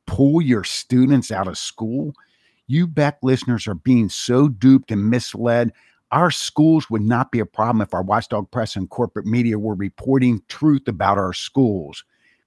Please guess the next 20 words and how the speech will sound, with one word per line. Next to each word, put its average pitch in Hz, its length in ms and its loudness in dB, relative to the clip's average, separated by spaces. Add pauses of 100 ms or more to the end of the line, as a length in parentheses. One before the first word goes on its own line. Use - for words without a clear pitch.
(180)
Our 139 180 2
priority 123 800 0
and 101 200 -4
only 131 240 0
methodology 117 800 -2
to 104 140 -10
correcting 110 460 -4
our 95 140 -2
schools 135 580 -4
and 107 220 -4
maintaining 123 680 0
our 95 100 -4
country 120 460 -6
as 101 140 -8
it - 120 -10
was - 140 -12
founded 127 540 -2 (320)
is - 160 -4
to 107 80 -4
take - 360 -2